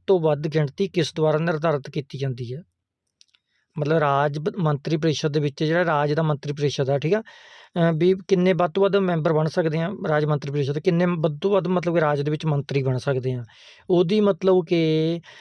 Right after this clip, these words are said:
ਜਿਹੜੇ, ਅਹ, ਗਿਣਤੀ ਆ ਨਿਰਧਾਰਤ ਕੀਤੀ ਜਾਂਦੀ ਆ। ਨਹੀਂ ਤਾਂ ਫਿਰ ਰਾਜ ਦੇ ਵਿੱਚ ਸਾਰੇ ਐਮ ਐਲ ਏ ਮੰਤਰੀ ਬਣ ਜਾਣ, ਕੁਝ ਐਮ ਐਲ ਏ ਮੰਤਰੀ ਬਣਦੇ ਨੇ, ਠੀਕ ਆ। ਉਹਨਾਂ ਦੀ ਜਿਹੜੀ ਗਿਣਤੀ ਆ ਨਾ ਇਹ ਸੈੱਟ ਕੀਤੀ ਜਾਂਦੀ ਆ, ਸੰਵਿਧਾਨ ਦੁਆਰਾ ਕੀਤੀ ਹੋਈ ਆ ਵੀ ਇਸ ਰਾਜ ਦੇ ਵਿੱਚ ਇੰਨੇ ਮੰਤਰੀ ਬਣ ਸਕਦੇ ਆ।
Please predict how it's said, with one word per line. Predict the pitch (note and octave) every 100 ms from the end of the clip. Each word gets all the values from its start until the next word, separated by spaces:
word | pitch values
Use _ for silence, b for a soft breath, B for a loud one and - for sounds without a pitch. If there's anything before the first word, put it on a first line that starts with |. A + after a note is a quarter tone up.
| B B D3+
ਜਿਹੜੇ, | C#3+ F3 F3+ F3+ F3 - -
ਅਹ, | F3 D#3+ D#3 D#3 D3+ D#3 D#3
ਗਿਣਤੀ | D#3 D3 D#3 - F3 D3+
ਆ | D3+
ਨਿਰਧਾਰਤ | F3+ E3+ D#3 C#3
ਕੀਤੀ | C#3+ D3 D3
ਜਾਂਦੀ | C#3+ D3
ਆ। |
ਨਹੀਂ | D#3+ D#3+
ਤਾਂ | D#3 D#3
ਫਿਰ | E3
ਰਾਜ | D#3+ D#3
ਦੇ | D3
ਵਿੱਚ | D#3+ D3+ E3+ B B B
ਸਾਰੇ | - D3 F3
ਐਮ | F#3+ F3+
ਐਲ | F3
ਏ |
ਮੰਤਰੀ | F3 D#3+ D#3+
ਬਣ | D#3+ E3
ਜਾਣ, | E3+ E3+ F#3+ b b
ਕੁਝ | F3+ F#3
ਐਮ | F3+ F3+
ਐਲ | F#3
ਏ | F#3+
ਮੰਤਰੀ | F#3 F3 E3 F3
ਬਣਦੇ | F3 E3
ਨੇ, | F#3
ਠੀਕ | F#3 F#3+
ਆ। | G3 B B -
ਉਹਨਾਂ | G3 A3
ਦੀ | A3+ G#3+
ਜਿਹੜੀ | G#3 F#3+
ਗਿਣਤੀ | E3 D#3+ - F3+
ਆ | E3
ਨਾ | F#3
ਇਹ | E3+ E3+
ਸੈੱਟ | - D#3+ D#3
ਕੀਤੀ | D3+ C#3+
ਜਾਂਦੀ | D#3 D#3+
ਆ, |
ਸੰਵਿਧਾਨ | D#3 F#3 E3 D3
ਦੁਆਰਾ | C3+ C3+
ਕੀਤੀ | C3 C3+ C#3+
ਹੋਈ | C3 C#3
ਆ | C4 - b b E3+
ਵੀ | D3
ਇਸ | C#3+ D3+
ਰਾਜ | C3+ B2
ਦੇ | C3
ਵਿੱਚ | D3 B3+
ਇੰਨੇ | G4+ D4 C3+
ਮੰਤਰੀ | C3+ B2+ - C3
ਬਣ | B2
ਸਕਦੇ | - C3+ B2
ਆ। | A2+